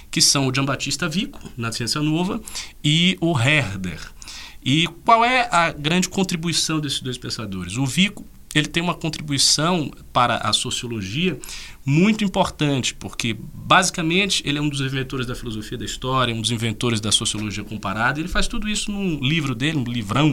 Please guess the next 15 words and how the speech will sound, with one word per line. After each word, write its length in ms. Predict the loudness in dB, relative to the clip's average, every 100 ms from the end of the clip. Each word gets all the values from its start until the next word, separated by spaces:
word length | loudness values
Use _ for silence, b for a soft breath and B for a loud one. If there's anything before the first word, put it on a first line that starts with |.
| 2 -6 -8
um 40 |
livraço, 540 | -4 2 2 2 -4 -6 B B B
chamado 480 | -6 -2 4 4 2
Ciência 480 | 0 2 2 2 2
Nova. 440 | 0 0 -2 -6 -12 B B B 0
E 100 | 6
lá 140 | 6
na 100 | 6
Ciência 340 | 2 0 0
Nova, 420 | 0 2 2 2 2
ele 140 | 2
mostra 540 | 4 4 4 4 -2 -4
como 600 | -6 -2 0 0 -2 -6 2
a 160 | 4 6
matemática 1200 | 4 2 2 2 4 6 4 2 -4 -4 -10